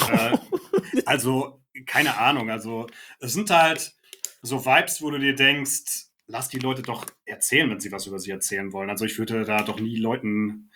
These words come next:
also ich kann manchmal verstehen, dass Leute Sachen dann als kritisch wahrnehmen, aber ich denk mir auch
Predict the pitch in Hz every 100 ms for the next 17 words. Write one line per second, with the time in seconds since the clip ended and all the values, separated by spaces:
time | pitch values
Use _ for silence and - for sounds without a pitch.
0 | - - - 127 139 131 - - _ -
1 | 151 190 175 175 165 147 135 - 143 156
2 | 131 139 131 127 113 131 127 110 101 101
3 | 98 - - 127 185 - 131 135 135 113
4 | 107 107 127 107 98 101 -